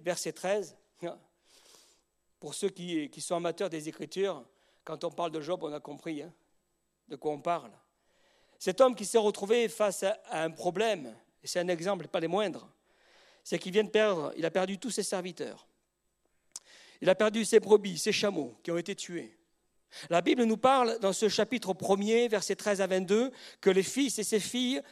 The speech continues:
sont morts de, sous les gravats de la maison, couchés par un vent violent. Et il s'est retrouvé avec tout ça, et puis avec une femme qui l'a pas forcément encouragé,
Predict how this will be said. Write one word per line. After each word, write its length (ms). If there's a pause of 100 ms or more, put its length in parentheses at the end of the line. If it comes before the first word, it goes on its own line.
(160)
sont 260
morts 540 (260)
de, 160
sous 160
les 100
gravats 380
de 100
la 100
maison, 340
couchés 380
par 180
un 60
vent 160
violent. 440 (880)
Et 60
il 60
s'est 120
retrouvé 400
avec 240
tout 100
ça, 300
et 20
puis 160
avec 240
une 180
femme 260
qui 80
l'a 100
pas 140
forcément 420
encouragé, 720